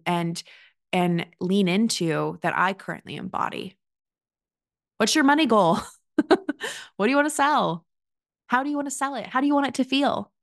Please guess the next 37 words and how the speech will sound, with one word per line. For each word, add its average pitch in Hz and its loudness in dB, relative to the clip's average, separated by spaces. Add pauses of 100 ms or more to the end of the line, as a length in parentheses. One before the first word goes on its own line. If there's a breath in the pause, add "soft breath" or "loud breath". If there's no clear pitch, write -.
(120)
So - -2
I 208 2
can 208 -6
ask 220 -4
for 226 0
these 180 0
things. 208 0
But 196 0
the 202 -8
thing 226 -2
is, 240 -2
is 190 -4
if 185 -8
you're 190 -2
working 208 -6
with 196 -2
mentors 185 -2
long-term, 185 -2 (480 loud breath)
you 190 4
need 202 2
to - -6
repeat - -6
yourself. - -4 (1700)
I 208 2
don't 240 4
expect 247 -4
my 208 2
mentor 196 2
to 190 -4
remember 175 -2
my 208 0
intention. 220 -4
That's 185 -6
not 190 -2
even 170 -6
the 147 -10
point. 139 -6